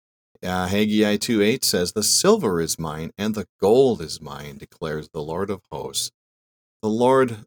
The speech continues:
owns it all. He's, his power is immeasurable, more than we can ask or imagine. And Christ Jesus is,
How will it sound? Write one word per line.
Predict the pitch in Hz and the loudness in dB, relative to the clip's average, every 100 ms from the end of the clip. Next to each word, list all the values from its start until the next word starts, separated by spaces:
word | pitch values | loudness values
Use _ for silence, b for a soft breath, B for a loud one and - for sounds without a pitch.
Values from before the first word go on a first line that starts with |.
| - | -6
owns | 107 139 156 151 | 2 4 4 4
it | 147 | 2
all. | 139 135 135 135 131 - - | 4 4 2 0 -6 -12 -6
He's, | 98 85 - - _ _ - | -4 -4 -8 -12 _ _ -6
his | 90 80 | -4 -4
power | - - 113 127 123 104 | -8 -6 -2 0 0 0
is | 82 82 - 104 | 0 -4 -8 -4
immeasurable, | 95 92 110 120 127 117 113 120 95 | -2 0 0 0 -2 2 2 0 0
more | 92 110 | 2 2
than | 117 107 | 2 -2
we | 90 | -2
can | 76 - | -8 -6
ask | 98 117 - - | -2 -2 -2 -2
or | 120 | -2
imagine. | 101 78 76 78 80 - _ _ _ _ _ | -2 -4 -8 -10 -14 -16 _ _ _ _ _
And | 90 90 - | -8 -8 -6
Christ | - 113 123 - | -4 -2 -2 -4
Jesus | - 98 85 90 82 - _ _ - | -4 -4 -4 -6 -6 -10 _ _ -12
is, | 98 82 | -8 -8